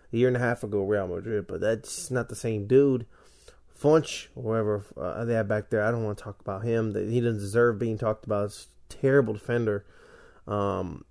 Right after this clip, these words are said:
you know, they, they started the homie Cedric today. And, uh, I like Cedric a lot. You know, he's a good player. I think he's still, I think he's an Inter, or,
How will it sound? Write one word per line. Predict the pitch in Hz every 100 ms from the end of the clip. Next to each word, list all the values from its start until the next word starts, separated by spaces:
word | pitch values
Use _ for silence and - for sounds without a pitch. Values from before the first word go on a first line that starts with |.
| _ _
you | 147 135
know, | 107 85
they, | 76 120
they | 113 127
started | 147 131 120
the | 117
homie | 123 120 107
Cedric | - 131 127 -
today. | 107 101 95 - - _ - -
And, | 107 104 104
uh, | 101
I | 135
like | 180 160
Cedric | - 139 151 123
a |
lot. | 117 120 131 180
You |
know, | 123
he's | 107 -
a |
good | 131 120
player. | 131 135
I |
think | 139 131
he's | 117
still, | 131 113 -
I | 127
think | 214
he's | 226
an | 175
Inter, | 180 196 226 214
or, | 165 -